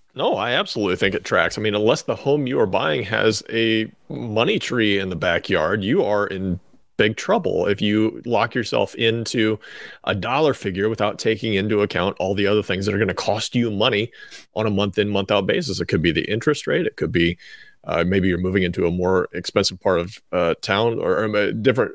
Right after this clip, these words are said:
a more expensive town with bigger pro-, higher property taxes. Uh, insurance is gonna be higher. Y-, you have to be con-, uh, conscious of all of those factors as you are making your home buying purchase. And once you are locked in,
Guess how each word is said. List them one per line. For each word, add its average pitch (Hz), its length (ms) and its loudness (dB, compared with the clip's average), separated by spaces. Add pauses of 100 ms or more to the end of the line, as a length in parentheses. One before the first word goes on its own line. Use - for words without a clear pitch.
a 120 100 0
more 117 160 2
expensive 123 400 -4
town 123 220 0
with 98 160 -2
bigger 95 220 0
pro-, 90 420 0
higher 104 260 0
property 151 380 -2
taxes. 127 500 0 (460)
Uh, 90 200 2 (280)
insurance 131 500 0
is 123 120 -2
gonna 131 140 0
be 113 120 0
higher. 107 480 0
Y-, 95 60 -6
you 117 300 -4
have 135 300 0
to - 80 -14
be 127 160 0
con-, 151 460 -2 (240)
uh, 107 220 2 (160)
conscious - 380 0
of - 80 -12
all 160 220 0
of 120 160 -4
those 98 320 -2 (240)
factors 107 800 -2
as 104 300 2
you 107 180 0
are 92 320 0 (580)
making 107 300 2
your 95 120 2
home 104 260 -2
buying 98 300 0
purchase. - 440 0
And 98 300 0
once 143 260 2
you 120 140 -2
are 98 60 0
locked 113 340 0
in, 156 240 0